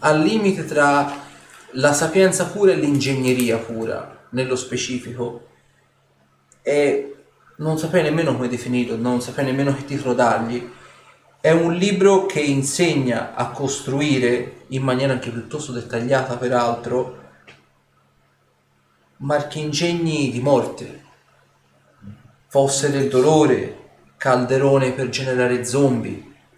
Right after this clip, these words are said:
ogni sorta di attrezzo di tortura possibile e immaginabile. E, per di più,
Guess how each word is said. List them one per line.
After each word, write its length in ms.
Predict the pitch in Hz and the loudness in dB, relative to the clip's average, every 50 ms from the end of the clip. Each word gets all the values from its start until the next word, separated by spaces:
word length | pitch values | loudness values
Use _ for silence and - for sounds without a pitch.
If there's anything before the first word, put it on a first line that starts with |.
| _ _ _ _ _ _ - - | _ _ _ _ _ _ -14 -8
ogni 300 | 135 147 151 156 151 147 | -6 -4 -2 -2 -2 -2
sorta 520 | - - - 165 156 156 156 156 151 139 | -2 0 4 4 4 4 4 2 2 2
di 640 | 127 117 123 123 123 120 120 120 120 117 - - - - _ _ _ _ _ _ _ - - - - | 0 0 0 -2 -2 -2 -4 -6 -8 -10 -12 -16 -20 -20 _ _ _ _ _ _ _ -20 -20 -18 -12
attrezzo 560 | - 139 139 - - 156 160 160 160 - - 147 | -10 -10 -8 -6 -4 -2 -2 -2 -2 -2 -2 -2
di 160 | 143 139 - | -4 -4 -2
tortura 580 | - 139 135 139 - - 160 160 160 156 139 | -2 -2 -2 -2 -4 -4 -2 2 4 4 4
possibile 640 | 139 - - 131 127 - - - 147 143 139 135 135 127 | 2 0 -4 -6 -6 -6 -8 -6 -6 -4 -2 -2 0 0
e 40 | |
immaginabile. 880 | 123 120 120 120 117 117 123 127 139 135 123 113 113 113 113 101 - - - - - _ _ _ _ _ _ _ _ _ _ _ _ _ _ - | 0 0 0 -2 -2 -2 -2 2 2 2 2 2 0 -2 -6 -8 -10 -12 -18 -20 -20 _ _ _ _ _ _ _ _ _ _ _ _ _ _ -2
E, 500 | 143 147 175 - - - - - - - _ _ _ _ _ _ _ _ | 2 4 4 4 2 -2 -8 -12 -18 -20 _ _ _ _ _ _ _ _
per 180 | - 131 123 - | 0 0 0 0
di 100 | - 117 | -2 -6
più, 360 | - 127 120 117 127 - | -6 -4 -4 -4 -6 -8